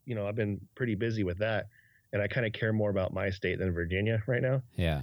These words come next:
Speaker 1: I'm even paying attention a little bit, but I care more about what's immediately happening to me.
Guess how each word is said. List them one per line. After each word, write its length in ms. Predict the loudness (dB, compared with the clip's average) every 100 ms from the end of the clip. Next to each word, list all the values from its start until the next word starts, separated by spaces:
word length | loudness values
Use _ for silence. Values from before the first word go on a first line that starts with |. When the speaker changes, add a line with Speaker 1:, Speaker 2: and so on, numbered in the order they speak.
| -2
Speaker 1:
I'm 80 | 0
even 220 | 2 0 -2 _
paying 140 | -2 0
attention 440 | 0 0 0 2
a 40 | 2
little 160 | 2
bit, 180 | 0 2
but 280 | 2 0 -2 -4
I 120 | -2
care 220 | 0 2
more 160 | 2 2
about 320 | 2 0 0
what's 240 | -2 -4 -2
immediately 480 | 2 2 2 2 2
happening 400 | 0 0 0 2
to 120 | 0
me. 220 | 0 -2